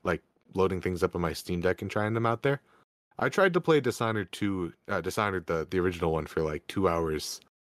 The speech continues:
and it hit me that I've already one hundred percent of this game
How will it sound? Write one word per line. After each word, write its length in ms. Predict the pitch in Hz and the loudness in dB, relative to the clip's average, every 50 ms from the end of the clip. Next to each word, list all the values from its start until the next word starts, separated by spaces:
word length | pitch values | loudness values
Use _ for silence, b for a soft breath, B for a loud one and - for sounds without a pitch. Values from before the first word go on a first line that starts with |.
| _ _ _ _ _ _ _ - | _ _ _ _ _ _ _ -6
and 120 | - 87 85 | -4 -4 -4
it 120 | - - | -4 -4
hit 240 | 123 127 127 - - | -2 -2 -2 -2 0
me 140 | 139 131 117 | 0 0 2
that 240 | 101 95 90 85 - - | 2 2 0 0 -2 -4
I've 200 | - 98 110 120 | -2 0 0 2
already 240 | 127 143 147 139 127 | 4 4 4 4 4
one 160 | 110 98 98 | 2 2 0
hundred 220 | 95 110 101 101 87 | 0 -2 -2 -4 -6
percent 260 | 90 - 98 92 92 | -4 -4 -4 -2 -2
of 80 | 87 82 | -2 -4
this 160 | 90 - - | -4 -8 -4
game 400 | - 90 80 80 80 80 73 | -4 -2 -2 -2 -4 -6 -8